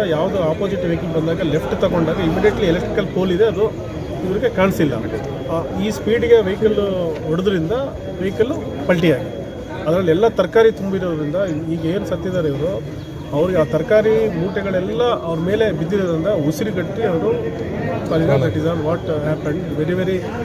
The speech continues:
unfortunate happened. ಸೆಲ್ಫ್ ಆಕ್ಸಿಡೆಂಟ್ ಆಗಿದೆ. ಆ, ನಾವು we will, ಆ, investigation.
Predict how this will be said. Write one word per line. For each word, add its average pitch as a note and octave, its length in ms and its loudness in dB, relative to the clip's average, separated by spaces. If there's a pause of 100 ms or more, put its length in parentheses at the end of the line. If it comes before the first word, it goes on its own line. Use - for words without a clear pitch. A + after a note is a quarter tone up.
(120)
unfortunate E3+ 760 0
happened. D#3+ 340 -2
ಸೆಲ್ಫ್ E3 240 0
ಆಕ್ಸಿಡೆಂಟ್ D#3+ 380 -2
ಆಗಿದೆ. D#3+ 280 -2 (500)
ಆ, D#3 340 -2
ನಾವು D3+ 140 4
we D#3+ 360 2
will, D3+ 240 0
ಆ, C#3+ 40 0
investigation. D3 680 -2